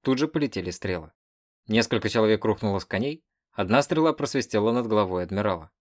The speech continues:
Ещё две впились в ствол соседней сосны. «В атаку!» заорал Ларин, прикрываясь щитом от новой волны стрел и пуская коня вскачь.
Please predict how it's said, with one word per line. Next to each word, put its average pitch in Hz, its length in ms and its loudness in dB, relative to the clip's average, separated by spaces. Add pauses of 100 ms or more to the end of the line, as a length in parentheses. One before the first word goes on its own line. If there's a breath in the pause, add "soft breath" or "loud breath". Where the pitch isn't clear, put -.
(280)
Ещё 104 360 2
две 180 140 4
впились 156 420 0
в - 20 -20 (120)
ствол 107 220 -2
соседней 95 420 -4
сосны. 90 460 -8 (680)
«В 92 160 4
атаку!» 175 920 12
заорал 101 480 2
Ларин, 113 360 4 (380)
прикрываясь 117 500 6
щитом 160 360 0
от - 160 -2
новой 127 200 2
волны 98 260 2
стрел 92 380 -6 (280)
и 220 80 0
пуская 117 400 2
коня 95 280 -2
вскачь. - 440 -8